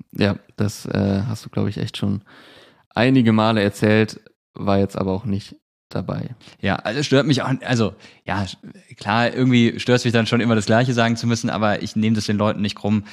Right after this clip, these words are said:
Speaker 2: weil ich überhaupt nicht erwarte, dass die jetzt tausende Interviews mit mir durchlesen, die ich irgendwo mal gegeben hab. Ähm, so sind sich vielleicht auch dann versteckt und so, deshalb findet man die nicht gleich. Also tut euch keinen Zwang an, wenn ihr mich irgendwo trefft, ich beantwort's
Speaker 1: Okay,
Speaker 2: trotzdem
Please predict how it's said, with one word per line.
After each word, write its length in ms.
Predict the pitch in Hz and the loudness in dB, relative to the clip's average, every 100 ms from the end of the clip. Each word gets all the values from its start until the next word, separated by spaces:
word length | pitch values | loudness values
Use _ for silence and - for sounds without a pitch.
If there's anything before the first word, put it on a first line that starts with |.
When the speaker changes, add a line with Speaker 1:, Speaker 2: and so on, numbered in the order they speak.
| - - | -20 -6
Speaker 2:
weil 260 | 101 101 95 | 0 0 0
ich 120 | 104 | -4
überhaupt 240 | 98 107 | -4 -4
nicht 120 | 113 98 | -4 -8
erwarte, 460 | 95 98 110 104 | -6 -6 -4 -6
dass 220 | 101 98 | -6 -8
die 80 | - | -6
jetzt 260 | 98 95 - | -6 -8 -10
tausende 300 | 101 107 90 | -6 -4 -4
Interviews 420 | 110 107 104 101 | -2 -2 -2 -4
mit 140 | 107 - | -6 -4
mir 120 | 107 | -4
durchlesen, 440 | 107 107 107 104 | -2 -4 -4 -4
die 60 | 104 | -4
ich 80 | 95 | -6
irgendwo 180 | 104 101 | -6 -6
mal 160 | 98 | -6
gegeben 420 | 95 92 104 113 | -6 -4 -2 -2
hab. 300 | 98 107 - _ 98 | -4 -8 -12 _ -10
Ähm, 280 | 92 90 | -8 -8
so 140 | 87 - - _ _ _ _ - - | -10 -16 -20 _ _ _ _ -20 -8
sind 180 | - 92 | -6 -6
sich 180 | - - | -6 -6
vielleicht 240 | 87 87 | -4 -4
auch 80 | 82 | -6
dann 140 | - 80 | -8 -6
versteckt 400 | 87 90 - - | -4 -4 -4 -6
und 100 | 101 | -4
so, 180 | 95 | -4
deshalb 280 | 87 92 95 | -4 -6 -6
findet 220 | 117 117 | -2 0
man 120 | 107 104 | 0 -2
die 80 | |
nicht 180 | 101 98 | -2 -4
gleich. 300 | 95 95 98 - - - - - - | -4 -6 -6 -12 -20 -20 -20 -20 -2
Also 380 | 107 107 98 92 _ _ | 0 2 0 -2 _ _
tut 140 | 123 | 0
euch 140 | 110 - | 0 0
keinen 160 | 98 92 | -4 -4
Zwang 280 | - 95 | -6 -6
an, 120 | 90 90 | -4 -6
wenn 100 | 92 | -6
ihr 80 | 92 | -6
mich 140 | 90 | -6
irgendwo 200 | - 90 | -8 -8
trefft, 300 | - 95 - | -4 -6 -6
ich 100 | - | -18
beantwort's 460 | - 92 - 113 107 | -12 -10 -4 -2 0
Speaker 1:
Okay, 40 | |
Speaker 2:
trotzdem 180 | 101 | 0